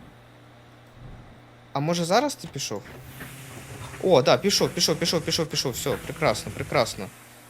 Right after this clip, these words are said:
Є досить непогані шанси вижити. Вона за дверю, я це знаю.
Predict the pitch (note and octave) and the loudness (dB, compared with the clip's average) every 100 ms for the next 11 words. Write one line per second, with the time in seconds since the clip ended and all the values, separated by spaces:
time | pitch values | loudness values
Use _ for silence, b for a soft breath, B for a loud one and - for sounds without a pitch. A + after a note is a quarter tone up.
0 | - A#2 B2+ E3+ A3 A3+ - - - - | -14 -6 0 2 2 0 -4 -18 -20 -16
1 | C#3+ E3+ F#3 A#3 F#3+ F3 E3 C#3+ E3+ E3+ | -4 0 0 0 -2 -2 -2 0 0 0
2 | D#3 D#3+ - C#3+ C#3+ A#2 - F2+ - - | -2 -4 -4 -4 -4 -6 -10 -16 -16 -20
3 | - - - - - - - - - B2+ | -20 -20 -20 -20 -20 -20 -20 -20 -10 -2
4 | C#3 F3 G#3 F#3+ D#3 B2+ G#2+ G2+ A2 C#3+ | 2 2 2 0 2 2 2 0 -2 -2
5 | F3 D3+ A#2 F#2 E2 | -4 -2 -2 -4 -8